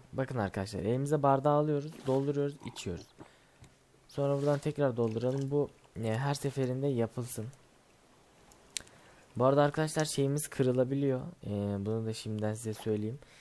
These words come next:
E, şu an topladığımız, eşya topladığımız, bakın böyle köpek balığı saldırıyor arkadaşlar.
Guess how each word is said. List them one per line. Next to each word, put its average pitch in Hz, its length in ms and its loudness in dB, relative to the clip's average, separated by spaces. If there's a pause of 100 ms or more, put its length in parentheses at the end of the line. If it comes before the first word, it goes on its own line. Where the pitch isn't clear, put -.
(340)
E, 87 80 -4 (1120)
şu - 160 -2
an 117 100 2
topladığımız, 120 560 -2
eşya 110 300 0
topladığımız, 123 580 -2 (360)
bakın 110 280 -2
böyle 127 200 4
köpek 131 400 -2
balığı 123 200 4
saldırıyor 117 500 2
arkadaşlar. 92 600 -2